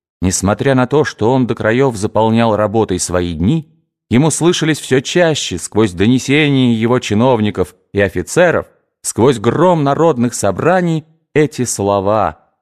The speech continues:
отчетливые, тихие, едкие. «Ваш доктор Иосиф —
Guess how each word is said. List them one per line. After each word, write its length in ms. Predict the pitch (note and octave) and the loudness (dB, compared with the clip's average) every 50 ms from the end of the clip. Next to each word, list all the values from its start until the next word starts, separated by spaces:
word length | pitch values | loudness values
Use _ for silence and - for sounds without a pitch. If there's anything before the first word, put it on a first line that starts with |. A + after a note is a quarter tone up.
| _ | _
отчетливые, 960 | - D#2+ - _ - - - C#3+ D3 C#3 - - E2+ E2 D2+ D2 D2+ D#2 D#2 _ _ _ _ _ | -12 -12 -12 _ -10 -4 0 0 0 0 0 -2 -4 -4 -4 -4 -8 -10 -14 _ _ _ _ _
тихие, 640 | - - F2+ F#2 G2+ G2+ E2+ - - D#2 D2+ D2+ - _ _ _ _ _ | -14 -8 -6 -4 -4 -4 -6 -8 -10 -10 -10 -10 -14 _ _ _ _ _
едкие. 720 | - D#2 D2 C#2+ D#2+ F2+ F2 - - - - D2+ D2 D2+ - _ _ _ _ _ _ _ _ _ _ | -12 -12 -6 -2 -2 -2 -2 -2 -8 -14 -12 -12 -12 -14 -18 _ _ _ _ _ _ _ _ _ _
«Ваш 460 | - D#2+ D#2 D#2+ F2+ G2+ G2+ F2+ E2+ D#2+ | -12 -6 -2 -2 0 0 -2 -4 -6 -6
доктор 600 | E2 G#2+ C#3 D#3 D3 - - - A#2 G#2+ - - _ | -2 -2 -2 -2 -2 -6 -8 -6 -6 -6 -6 -8 _
Иосиф — 760 | - F#2+ F2+ F2 A2+ D#3 C3+ A#2 - - D#2+ E2 - _ | -4 -2 -2 -2 -2 -2 -4 -6 -6 -10 -10 -12 -12 _